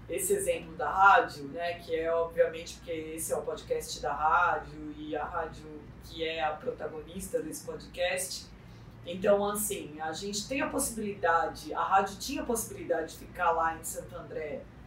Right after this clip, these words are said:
mas ela também tinha a possibilidade de crescer e atingir novos horizontes.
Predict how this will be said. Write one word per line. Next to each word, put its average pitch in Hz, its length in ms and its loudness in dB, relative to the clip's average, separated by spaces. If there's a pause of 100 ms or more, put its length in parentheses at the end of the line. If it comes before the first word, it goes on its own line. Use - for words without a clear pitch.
(300)
mas 170 160 2
ela 196 220 6
também 247 340 4
tinha 233 240 2
a - 20 2
possibilidade 170 1000 -2 (100)
de 160 420 -8 (800)
crescer 214 720 4
e 214 60 4
atingir 196 400 -2
novos 180 320 -4
horizontes. 175 800 -4